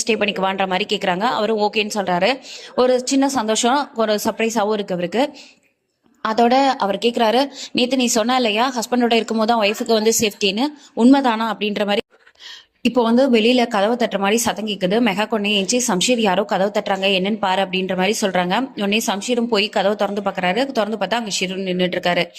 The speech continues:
ஷிருவை பார்த்துட்டு, "நீ எங்க இங்க, இங்க வந்த, எதுக்கு வந்த?" அப்படின்ற மாதிரி கேட்கும்போது ஷிரு உடனே கன் எடுத்து காட்டுறாரு. மெஹாக் ரொம்ப பயந்து போறாங்க. சம்ஷீர் சொல்றாரு, "மெஹாக் ஏதாவது பண்ணினா நான் உன்னை கொன்னுடுவேன், என்னை பத்தி உனக்கு தெரியல" அப்படின்னு சொல்றாரு.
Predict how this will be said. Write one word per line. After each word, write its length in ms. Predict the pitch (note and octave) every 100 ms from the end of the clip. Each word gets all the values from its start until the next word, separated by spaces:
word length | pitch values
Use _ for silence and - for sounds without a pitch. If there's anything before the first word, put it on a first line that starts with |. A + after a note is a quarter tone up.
| - - - -
ஷிருவை 220 | - C#4
பார்த்துட்டு, 280 | C4 B3+ B3+
"நீ 180 | B3 B3
எங்க 200 | B3+ C4+
இங்க, 160 | C4 A3+
இங்க 200 | G#3+ A#3+
வந்த, 260 | A#3+ A3 G#3+
எதுக்கு 340 | B3 A3 B3
வந்த?" 260 | C4 A#3+ A3
அப்படின்ற 240 | G3+ G#3+
மாதிரி 240 | G#3 G3+ A3+
கேட்கும்போது 440 | A3 G#3 G3 A#3 B3
ஷிரு 120 | A3+
உடனே 360 | A#3 A3 G3 A3
கன் 200 | G#3 G#3
எடுத்து 320 | G#3+ G#3+ G#3
காட்டுறாரு. 300 | F3+ F3+ A3
மெஹாக் 320 | B3+ F#3+ G#3+
ரொம்ப 220 | G#3 G3+
பயந்து 260 | G3+ G3 G#3+
போறாங்க. 380 | G3+ F3+ F#3 C#4+ - - -
சம்ஷீர் 400 | C4+ A#3+ A#3+ C4+
சொல்றாரு, 300 | B3 A#3 A3+
"மெஹாக் 360 | C#4+ G3+ A3+ A3+
ஏதாவது 380 | A3+ A3 B3 A#3
பண்ணினா 260 | G3 G#3
நான் 80 | B3
உன்னை 220 | A3 G3 F#3
கொன்னுடுவேன், 420 | G#3 A#3 G#3+ A#3+
என்னை 160 | G#3+ G3
பத்தி 140 | G3+
உனக்கு 300 | A#3 G#3+ G3
தெரியல" 220 | G3+ A3+
அப்படின்னு 320 | G#3+ G3 G3 G#3+
சொல்றாரு. 380 | G#3+ F#3+ F3+ B3